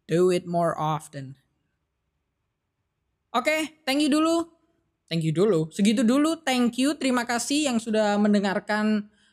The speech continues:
podcast. Sebenarnya aku tuh mau pakai istilah siniar, tapi karena, em, siniar itu perlu, perlu apa ya? Perlu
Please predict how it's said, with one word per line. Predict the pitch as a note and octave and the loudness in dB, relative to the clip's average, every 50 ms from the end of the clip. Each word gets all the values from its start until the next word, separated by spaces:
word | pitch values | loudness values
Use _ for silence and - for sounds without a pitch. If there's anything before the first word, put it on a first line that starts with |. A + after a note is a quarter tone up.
| _ _ | _ _
podcast. | - A3 G#3 G#3+ - - A3+ G#3+ G#3 G3+ - - - - - - - - _ _ _ | -2 -2 -2 -2 -4 -2 -2 0 0 0 0 -2 -2 -2 -4 -8 -12 -16 _ _ _
Sebenarnya | _ F#3 F3+ F#3 F#3+ G#3+ A3+ A3 | _ -4 -2 0 2 0 0 -2
aku | B3 A#3 | -6 -10
tuh | C4+ | -8
mau | B3 A#3 G#3+ G#3 | -4 -4 -4 -4
pakai | G3+ G3 - F#3+ | -6 -8 -6 -6
istilah | G3 - - F#3+ F#3 F#3+ F3+ | -6 -6 -4 -4 -4 -4 -4
siniar, | - F#3 F3+ F#3+ G#3 G3+ F3+ D#3+ D#3+ D#3+ - | -4 -4 -2 -2 -2 -2 -4 -8 -12 -14 -16
tapi | E3 F3 A3 | -16 -14 -14
karena, | G#3+ - F3+ F3 F3 E3+ E3+ E3 D#3+ D#3+ F#3+ _ _ _ _ _ _ _ _ _ _ _ _ _ _ _ _ _ _ | -12 -10 -10 -10 -8 -8 -10 -10 -10 -12 -16 _ _ _ _ _ _ _ _ _ _ _ _ _ _ _ _ _ _
em, | - E3 D#3 D#3 D3+ D#3 D#3 D3+ D3+ D3 C#3+ - - _ _ _ | -10 -6 -4 -2 -2 -2 -2 -2 -4 -6 -8 -12 -18 _ _ _
siniar | - - - E3 D#3 E3 E3 E3 D#3 C#3+ | -20 -14 -8 -4 -2 -2 0 0 -2 -4
itu | - D#3 - E3 D#3+ D3+ D3 - - - _ _ _ _ _ _ _ _ _ _ _ _ _ _ _ _ _ _ _ _ - - _ _ _ _ _ _ _ - - - _ _ _ _ _ _ _ _ _ - - _ _ _ _ _ _ | -6 -10 -8 -6 -6 -4 -6 -8 -12 -18 _ _ _ _ _ _ _ _ _ _ _ _ _ _ _ _ _ _ _ _ -20 -20 _ _ _ _ _ _ _ -14 -14 -14 _ _ _ _ _ _ _ _ _ -20 -20 _ _ _ _ _ _
perlu, | - F#3+ F#3 F3+ F#3+ F#3+ F3+ F3+ F3+ F3+ F3+ - - | -2 0 2 2 2 4 4 2 2 0 -2 -6 -8
perlu | E3+ E3+ F3 F#3+ | -4 -2 -2 -2
apa | F#3+ F#3+ D3+ C3+ | -2 -4 -6 -6
ya? | C3 C3 C3 | -6 -8 -10
Perlu | - - D3+ D3 D#3 D#3+ E3 E3 E3 E3 D#3+ D#3+ D#3 D#3 - - _ | -12 -10 -8 -4 -2 0 2 2 2 2 0 0 -2 -4 -8 -14 _